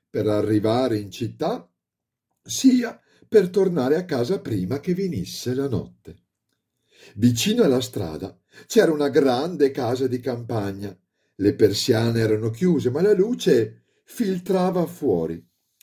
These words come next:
"Avrò sicuramente il permesso di passare la notte qui", pensò il piccolo Klaus, e andò a bussare. La padrona di casa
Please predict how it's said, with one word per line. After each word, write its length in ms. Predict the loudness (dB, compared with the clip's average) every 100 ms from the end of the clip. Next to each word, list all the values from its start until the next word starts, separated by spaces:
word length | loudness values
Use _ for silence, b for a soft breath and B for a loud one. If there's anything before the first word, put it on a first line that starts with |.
| b b b _
"Avrò 500 | -4 4 4 4 0
sicuramente 1000 | -4 -12 -8 -4 -4 -4 -6 -6 0 0
il 140 | 0
permesso 720 | 0 -2 -2 -4 -2 -2 -2
di 160 | -2 -4
passare 640 | -2 -2 -2 -4 0 0 2
la 120 | 0
notte 520 | 0 -2 -4 -2 -2
qui", 280 | -2 -6 -6 -12 _ _ _ _ _ _
pensò 520 | -10 -8 -6 -4 -2
il 120 | -4
piccolo 480 | -6 -8 -4 -4 -4
Klaus, 600 | -8 -10 -8 -12 -16 -20 _ b b 2
e 80 |
andò 400 | 4 4 2 2
a 60 | 0
bussare. 800 | -2 -6 -8 -12 -12 -16 -20 -20 _ _ _ _ _ _ _ _ -8 -4 -4 -2 -2 -2 -4 -2 -4 -2 -4 -2 -4 -2 -2 -2 0 0 -2 -6 _ _ _ _ _ _ _ _ _ _
La 200 | -12 -10
padrona 560 | -4 -2 2 4 4 2
di 160 | 0 -2
casa 580 | -2 -2 -2 -6 -10